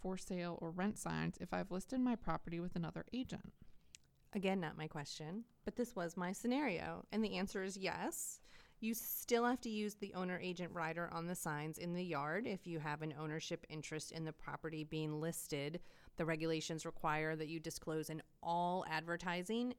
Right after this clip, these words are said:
Speaker 2: and that does include signs. So you could put a big disclosure out there that says the owner of this property is a licensee, or you could use an owner agent rider, which I feel like would be more efficient.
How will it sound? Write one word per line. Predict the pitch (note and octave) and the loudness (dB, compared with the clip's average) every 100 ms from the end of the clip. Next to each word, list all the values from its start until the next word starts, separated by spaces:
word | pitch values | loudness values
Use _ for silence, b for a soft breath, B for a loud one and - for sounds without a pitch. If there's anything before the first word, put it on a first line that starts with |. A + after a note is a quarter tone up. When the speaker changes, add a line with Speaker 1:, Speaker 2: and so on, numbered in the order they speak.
| - | -2
Speaker 2:
and | F3+ E3+ E3 D#3+ | 0 4 4 4
that | D#3 D3+ | 2 2
does | D#3 D3+ D3+ - | 2 0 0 -2
include | D#3 D#3 - D3+ D3+ | -4 -4 -2 0 0
signs. | - D3 C#3+ C#3 E3+ A3+ - | -2 0 0 0 0 0 0
So | D#3+ D3+ D3+ D3 | 0 2 0 -2
you | D#3+ D#3+ | -2 -4
could | - F3+ E3 | 2 2 12
put | - E3+ | 12 12
a | D3+ | 12
big | D#3 D#3 D3 | 2 0 0
disclosure | D3 - E3+ D#3 D3+ C#3+ | -4 0 2 2 0 -2
out | D#3 - | -2 0
there | A3+ A#3+ | 0 2
that | E3 - | 0 -2
says | D#3 D3 C#3+ - | -2 -2 -4 -4
the | E3 | -2
owner | E3 E3+ E3+ | 0 0 0
of | E3 E3 | 0 0
this | E3 - | 0 2
property | E3 D#3 E3+ D#3+ D#3+ | 2 2 2 0 -2
is | D#3+ | 0
a | E3 | 0
licensee, | D3+ D#3 D#3 D#3 - D3 F3 C4+ b b - | 2 0 0 -2 -2 -2 -2 -4 b b -10
or | - F#4 | -2 0
you | - | 0
could | F#3+ | -4
use | A3 | -2
an | C#4 | 0
owner | A#3+ C4 | 0 0
agent | C4+ D4+ - F3 | -2 -4 -4 -2
rider, | E3+ D#3+ E3 | -2 0 -2
which | F3 - | -2 -4
I | F#3+ | -6
feel | F#3 A3+ G3+ | -4 -2 0
like | G3 G3 - | -2 -4 -6
would | G3 - | -6 -2
be | F#3+ F#3+ F#3 F#3 F3+ F3+ F#3 | -2 0 -2 -2 -2 -2 -2
more | F3+ F3 E3+ E3+ | 0 0 0 0
efficient. | - - - - | -2 -6 -8 -10